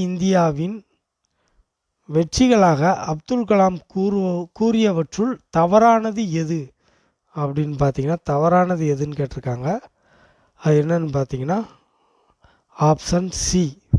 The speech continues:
அணு ஆயுதங்கள் உற்பத்தியில் முன்னிலையில் உள்ளோம் அப்படின்னு சொன்னது தவறு. அந்த ஒரு நா-, நிறையா பாயிண்ட் வரும், அதை படிச்சு வச்சுக்கோங்க. ஓகேங்களா? கொஸ்டின் கஷ்டமா கேட்கணும்னா அப்படி கேட்க வாய்ப்புண்டு.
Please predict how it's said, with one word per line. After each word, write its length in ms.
அணு 380
ஆயுதங்கள் 640
உற்பத்தியில் 840
முன்னிலையில் 760
உள்ளோம் 440
அப்படின்னு 320
சொன்னது 420
தவறு. 340
அந்த 220
ஒரு 140
நா-, 300
நிறையா 340
பாயிண்ட் 280
வரும், 220
அதை 100
படிச்சு 340
வச்சுக்கோங்க. 420
ஓகேங்களா? 400
கொஸ்டின் 400
கஷ்டமா 380
கேட்கணும்னா 400
அப்படி 180
கேட்க 260
வாய்ப்புண்டு. 520